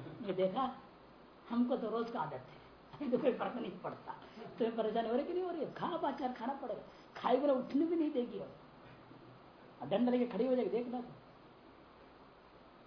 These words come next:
ऐसे कुछ बोले, इतने में आगे डंडा लेकर के, "खाओ।" "क्यों नहीं खा रहे?" बोलती,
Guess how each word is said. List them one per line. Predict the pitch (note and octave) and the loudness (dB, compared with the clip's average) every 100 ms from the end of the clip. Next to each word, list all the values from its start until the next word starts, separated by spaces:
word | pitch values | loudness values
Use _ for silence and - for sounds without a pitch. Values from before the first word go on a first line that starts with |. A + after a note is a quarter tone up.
| - - | -4 2
ऐसे | G#3+ G#3+ | 2 4
कुछ | B3 A#3 | 2 8
बोले, | C#4 | 8
इतने | B3+ A#3 | 8 2
में | A3+ F#3+ | 2 2
आगे | A3 D#4 | 2 2
डंडा | D4+ E4 | 2 2
लेकर | D#4+ D4+ D4 | 2 0 -2
के, | A#3 F#3 - - - - - - - | -6 -10 -16 -20 -20 -20 -20 -20 4
"खाओ।" | C#4+ E4+ - - - - - - - - - - - | 10 10 8 -2 -12 -20 -20 -20 -20 -20 -20 -20 -2
"क्यों | D#4+ | 6
नहीं | F4+ D4 | 6 8
खा | B3 | 8
रहे?" | B3+ A3 | 8 6
बोलती, | G3+ F#3+ F#3+ | 2 -2 -4